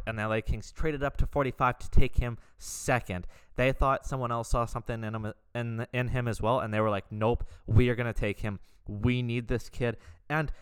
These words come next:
he's not, he's not gonna be, he's not a flashy player. He's a stay-at-home defenseman. When, the more I read about this kid, the more I look into this kid, I, I compare him to Chris Tanev, the newest Flames defenseman. I think I, he's smart with the puck,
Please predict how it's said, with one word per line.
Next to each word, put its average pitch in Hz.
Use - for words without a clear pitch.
he's 170
not, 185
he's -
not 190
gonna 233
be, 175
he's 139
not 190
a 214
flashy 160
player. 139
He's 135
a 147
stay-at-home 170
defenseman. 143
When, 135
the 123
more 123
I 160
read 135
about 131
this 120
kid, 127
the 131
more 123
I 135
look 123
into 120
this 110
kid, 117
I, 123
I 113
compare -
him 131
to 117
Chris -
Tanev, 120
the 117
newest 113
Flames 110
defenseman. 127
I 117
think 127
I, 123
he's -
smart 151
with 156
the -
puck, -